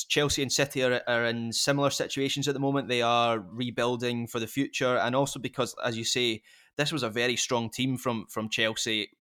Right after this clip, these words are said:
You would maybe say Reece James and Faraz Piliqueta right back, but other than that,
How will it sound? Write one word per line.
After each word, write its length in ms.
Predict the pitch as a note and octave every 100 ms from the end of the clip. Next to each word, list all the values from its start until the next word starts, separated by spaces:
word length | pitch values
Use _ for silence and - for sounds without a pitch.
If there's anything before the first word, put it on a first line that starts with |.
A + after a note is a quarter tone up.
| -
You 280 | G#2 C3
would 100 | B2
maybe 220 | B2+ B2 B2
say 240 | B2 A#2+
Reece 240 | B2 B2+
James 340 | - B2+ B2 A#2+
and 140 | B2
Faraz 280 | - A#2+ A#2+
Piliqueta 720 | - B2 A#2+ C#3+ D3 - C3
right 240 | C3+ D3 -
back, 300 | D#3+ D3 -
but 80 |
other 200 | B2 C3+
than 180 | B2 A#2+
that, 300 | B2+ D3+ D3+